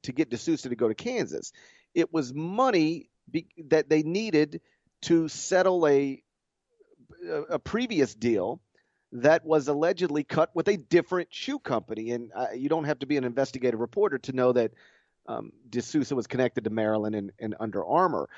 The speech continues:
So at least according to what the U S Attorney's Office believes in the Southern District of New York, that DeSousa's guardian was on the take from Under Armour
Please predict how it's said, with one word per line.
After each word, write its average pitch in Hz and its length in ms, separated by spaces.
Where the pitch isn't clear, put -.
So 151 300
at 170 100
least 214 280
according 196 420
to 170 100
what 160 200
the 147 100
U 165 260
S 202 140
Attorney's 196 480
Office 117 380
believes 120 640
in 107 80
the 117 80
Southern 175 280
District 151 300
of 120 60
New 127 100
York, 147 380
that 135 160
DeSousa's 175 460
guardian 165 600
was 131 200
on 165 160
the 170 80
take 156 520
from 143 140
Under 240 360
Armour 78 380